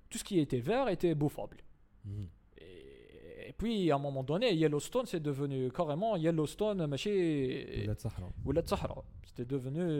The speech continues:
Speaker 2: Parce
Speaker 1: jaune.
Speaker 2: qu'on a Diaba.
Speaker 1: Parce qu'on a Diaba. Là, euh, vers les années cinquante, ils ont commencé à réintégrer Diaba, parce qu'ils avaient compris que, là, même la
Speaker 2: Mhm.
Speaker 1: population, t'as les, les, les, les animaux herbivores, l'a explosé.
Speaker 2: Mhm.
Speaker 1: Qui a Diaba,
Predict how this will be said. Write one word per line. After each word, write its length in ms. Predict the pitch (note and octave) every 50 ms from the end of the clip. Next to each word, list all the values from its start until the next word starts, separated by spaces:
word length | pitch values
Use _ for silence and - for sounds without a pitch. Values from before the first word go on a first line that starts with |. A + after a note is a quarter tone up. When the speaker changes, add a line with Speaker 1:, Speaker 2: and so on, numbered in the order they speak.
| C#3 C3 B2
Speaker 2:
Parce 100 | A#2+ B2
Speaker 1:
jaune. 220 | D3 C#3+ B2 A#2+ A#2 -
Speaker 2:
qu'on 60 | - A#2+
a 60 | A2+
Diaba. 340 | A2 G#2+ G2+ F#2 F2 - - - - - - _ _ _ - -
Speaker 1:
Parce 100 | - -
qu'on 120 | - G3+ E3
a 160 | - G#3+ G3
Diaba. 400 | E3 C3 B2 A2+ B2+ C#3 - - - - - - - - - -
Là, 300 | - - A#3 G3+ C#3 G2+ -
euh, 200 | C#3+ C3+ C3+ B2+
vers 180 | B2 C3 D#3+ E3
les 160 | E3+ D#3+ D#3
années 140 | E3 E3 D#3+
cinquante, 400 | D#3 F3 D#3 - E3 D#3 C#3 -
ils 120 | C3 B2+
ont 100 | C3+ C3
commencé 300 | - - F3+ F3+ D#3 -
à 40 | E3
réintégrer 520 | D3 D#3+ D#3 D3 - D#3 C3 C3 C3 C3 B2
Diaba, 380 | A#2 A#2+ A#2+ A2+ B2 E3+ A#3+ C4 C4+ -
parce 100 | - -
qu'ils 240 | - - C#3 C3 B2
avaient 220 | C3+ A#2+ C3 B2 - C#3+
compris 320 | C3+ B2+ - - C#3 A#2+ -
que, 180 | - - B2 B2+ G2 - - - - - - - - - G#2+
là, 120 | A#2 A#2+ A2+ C3+ E3
même 120 | E3 C#3 B2
la 20 | A#2+
Speaker 2:
Mhm. 60 | G#2 C3+
Speaker 1:
population, 440 | D#3+ - E3+ D#3+ D3+ D3+ - E3+ D3 C#3
t'as 120 | - B2 B2 C3+
les, 280 | C3+ B2+ B2+ B2 B2+ B2+ B2+
les, 220 | B2+ B2 A#2+ A#2+ A#2 A#2+
les, 160 | B2+ B2+ B2 B2 C3
les 140 | C3 B2+ D3+
animaux 280 | D#3+ E3 D#3+ D3+ D3 D3+
herbivores, 420 | C#3+ C3+ C#3 C#3 B2+ B2+ B2+ F3+
l'a 100 | G#3+ F3+
explosé. 480 | B2+ B2 - - C3 B2 B2+ C3 A3 C#4 E4+
Speaker 2:
Mhm. 880 | - - - - _ - - - - - _ _ - F#2+ F2+ F2+ A2 D3+ F3 - - - _ _ _ - - _ _ _ - - - -
Speaker 1:
Qui 100 | - -
a 100 | - B3+ G#3+ A#3+ A#3 G#3+ G3 E3 D#3 C#3+
Diaba, 300 | D3+ C#3 C#3+ A#3+ D4+